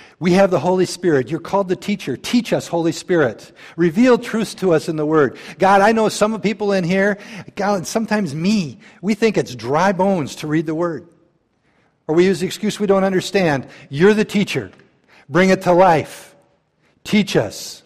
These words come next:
Draw us. Captivate us with your word.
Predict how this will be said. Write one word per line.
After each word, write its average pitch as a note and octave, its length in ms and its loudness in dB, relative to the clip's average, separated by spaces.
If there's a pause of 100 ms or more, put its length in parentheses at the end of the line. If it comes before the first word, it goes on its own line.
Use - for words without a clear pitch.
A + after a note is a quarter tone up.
(320)
Draw F3+ 460 4
us. - 520 -2 (500)
Captivate G#3 600 2
us G3 220 -2
with F3 220 -4
your E3 140 0
word. C#3 560 0